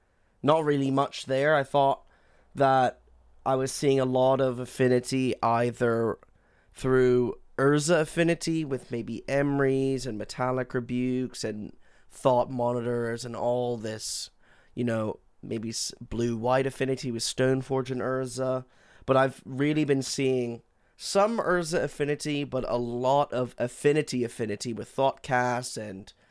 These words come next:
uh, Frogmites and, you know, all the four fours and whatnot. And I actually played with it, and I thought the deck was pretty good. Like,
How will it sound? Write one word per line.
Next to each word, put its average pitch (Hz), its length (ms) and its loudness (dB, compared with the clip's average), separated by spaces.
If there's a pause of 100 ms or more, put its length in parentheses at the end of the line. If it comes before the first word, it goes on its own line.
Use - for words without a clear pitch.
(640)
uh, 113 280 -6
Frogmites 123 1160 0
and, 107 540 -8 (680)
you 127 140 -4
know, 120 120 -2
all 127 320 4
the 113 120 -4
four 120 280 -4
fours 123 480 -4
and 120 140 -8
whatnot. 117 560 -8 (720)
And 117 120 -6
I 123 80 -2
actually 160 320 -2
played 175 300 0
with 143 200 -4
it, 127 240 -6 (520)
and 135 180 -2
I 131 120 0
thought 165 380 0
the 131 80 -6
deck 156 320 -2
was 127 200 -8 (400)
pretty 208 360 -2
good. 147 540 2
Like, 135 340 -2